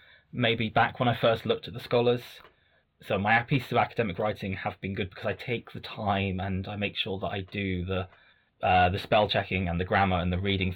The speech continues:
through, the extra little steps that I need to take to ensure that it is a standard I want and leave myself time for it. But if I didn't leave myself that time, it probably wouldn't. The university's been wonderful. They've allowed me to have,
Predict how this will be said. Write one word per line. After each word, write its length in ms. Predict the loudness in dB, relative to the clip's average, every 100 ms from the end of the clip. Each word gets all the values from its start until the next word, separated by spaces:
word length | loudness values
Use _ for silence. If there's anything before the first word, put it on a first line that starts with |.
| -2
through, 400 | 0 0 -2 -4
the 160 | -6 0
extra 320 | 0 0 -4
little 160 | -4 -6
steps 340 | -2 -2 -2
that 80 | 0
I 140 | 2
need 140 | 2 -2
to 100 | -6
take 480 | -2 -2 -2 -12 -20 _ _ _ -10
to 100 | -4
ensure 320 | -4 0 -2
that 120 | 0
it 200 | 0 -2 _ _ _ _ _ _ _ -6
is 140 | -4
a 60 | -4
standard 380 | 2 2 4 2
I 100 | 2
want 400 | 4 4 2 -6 -18 -20 _ -20 _ -4
and 200 | 0 2
leave 140 | 2
myself 320 | 2 2 0
time 220 | 2 0 2
for 120 | -2
it. 80 | 0
But 120 | 0
if 80 | -2 -8 _ _ -4
I 80 |
didn't 240 | 0 2 2
leave 140 | 0
myself 280 | 0 0 0
that 180 | -2 -2
time, 220 | 0 0
it 100 | -2
probably 260 | -4 -2 -2
wouldn't. 320 | -2 -2 -4 _ _ _ _
The 80 | 0
university's 520 | 2 4 4 2 -4
been 180 | -2 0
wonderful. 600 | 2 2 0 0 0 0 _ _ _ _ _ _ -4
They've 220 | 0 2
allowed 360 | 4 6 6 4
me 120 | -2
to 140 | -2
have, 440 | -4 0 2 2